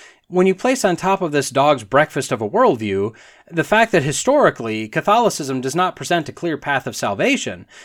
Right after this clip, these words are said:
requires works to be saved, is added in beliefs, customs, and rituals that can't be justified biblically, and has turned Mary, the apostles, and countless saints into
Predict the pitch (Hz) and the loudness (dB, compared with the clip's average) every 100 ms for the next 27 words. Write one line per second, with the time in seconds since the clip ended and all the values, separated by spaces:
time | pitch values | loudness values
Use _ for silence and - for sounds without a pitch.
0 | - - 90 - 117 110 107 190 247 - | -20 -14 -8 0 0 0 2 2 2 -2
1 | - 117 104 - 240 214 113 92 95 107 | -10 -8 -4 0 4 4 2 -4 -10 -14
2 | 92 117 123 139 135 139 117 120 254 139 | -12 -2 0 2 2 0 -2 -2 0 -2
3 | - - 196 - - 151 135 131 226 - | -6 -4 -4 -2 -4 -4 -2 -2 -2 -2
4 | 151 135 - - - - 180 165 208 302 | -4 -4 -8 -20 -20 -6 -2 0 0 -2
5 | 302 135 120 - 110 104 98 90 95 98 | -2 -2 -2 -2 -4 -4 -6 -8 -10 -10
6 | 131 185 233 190 _ _ _ - 196 - | -2 0 0 -2 _ _ _ -2 0 2
7 | 233 202 185 247 214 107 98 131 156 - | 0 2 2 2 2 0 -4 -4 -4 -2
8 | 208 202 165 143 156 156 - 233 277 196 | -2 -2 -4 -2 -2 -2 -4 -4 -2 -4
9 | - 247 240 185 156 147 | -4 -4 -4 -4 -4 -4